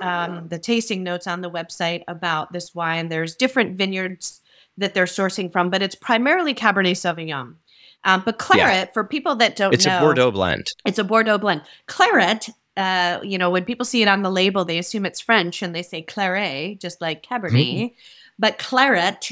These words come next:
Speaker 1: is actually an English term. It's a British term. So, um, if you watch, you know, The Crown or Downton Abbey, like, occasionally you'll hear, like, "Oh, go fetch the claret." It's a British term.
Speaker 2: <laughs>
Speaker 1: It's an old-timey term.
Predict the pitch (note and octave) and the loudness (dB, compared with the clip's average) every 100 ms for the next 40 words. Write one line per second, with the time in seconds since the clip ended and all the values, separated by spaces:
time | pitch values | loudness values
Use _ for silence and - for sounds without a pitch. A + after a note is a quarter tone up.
0 | - G3 F3+ F3 F3+ - F#3+ F3+ F#3+ - | -4 -2 0 0 -2 -4 -4 -4 -4 -2
1 | F#3+ G#3 F#3+ D#3 - - D3 D3 D#3+ E3 | -2 0 -2 -4 -8 -8 -8 -8 -10 -10
2 | E3 F3 D#3+ D#3+ - - C3+ A#2 C3+ - | -8 -6 -6 -8 -10 -10 -10 -10 -10 -4
3 | G3 E3+ E3 E3 - - _ - F3 E3 | 0 0 0 -6 -20 -20 _ -6 -2 0
4 | D#3+ D#3+ - F#3 F#3+ F#3+ F3 F3 E3+ E3+ | 0 -2 0 0 -2 -4 0 2 4 2
5 | E3+ - - F#3 E3 E3 F3 - C#4 C4 | 0 -4 -4 -6 -4 -4 -6 2 6 8
6 | A#3+ A3+ G3 F3 F#3+ E3+ E3+ F#3+ A#3 A#3+ | 8 6 2 0 0 -2 -4 2 4 4
7 | A3+ A3+ G#3 G3+ F#3 E3+ - F3 - F#3+ | 2 -2 -4 -4 -4 -4 -6 -10 0 2
8 | F#3 F#3+ F3+ F3 F3 F#3 E3+ E3+ D#3+ D#3 | 2 -2 -4 -4 -6 -4 -6 -4 -4 -4
9 | - _ _ F4+ F#4 C#4+ G#3+ A#3+ B3 F3 | -6 _ _ 0 2 2 2 0 0 -2
10 | - - B3 - D4+ D4 F#3 - - - | -2 -8 -10 -10 -6 -4 -4 -8 -10 -10
11 | - F3 F#3 F3 F#3 F3 G3 G#3 A#3+ - | -6 -4 -2 -4 -6 -2 -2 0 -4 -2
12 | A#2+ F#3+ E3 G3+ G3 G3 - F#3+ G3 F3+ | 2 4 6 4 4 -2 0 0 2 0
13 | - G3 G#3+ - - B3 A#3+ A3 - F3 | 0 2 2 0 0 2 2 0 -2 -4
14 | D3+ D3 A3 | -2 -2 -4